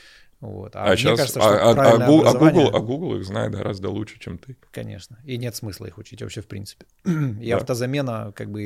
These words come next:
Speaker 1: и заменяющая и напишет
Speaker 2: Слушай,
Speaker 1: правильно.
Speaker 2: я знаю одну очень прикольную историю, мне рассказали. Э, по-моему, в Стоклабе я выступал. Там общаюсь с аудиторией, они мне говорят: «Слушай,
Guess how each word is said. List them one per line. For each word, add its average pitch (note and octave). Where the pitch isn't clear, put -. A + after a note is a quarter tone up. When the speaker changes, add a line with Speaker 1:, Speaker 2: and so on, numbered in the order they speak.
Speaker 1:
и G2+
заменяющая G#2+
и -
напишет F#2+
Speaker 2:
Слушай, -
Speaker 1:
правильно. G2+
Speaker 2:
я G2+
знаю G2+
одну F#2
очень F#2
прикольную F#2+
историю, G#2+
мне F#2
рассказали. F2+
Э, -
по-моему, A#2
в -
Стоклабе F2+
я -
выступал. B2
Там F#2
общаюсь F#2
с -
аудиторией, G2
они F2+
мне F2
говорят: F#2+
«Слушай, -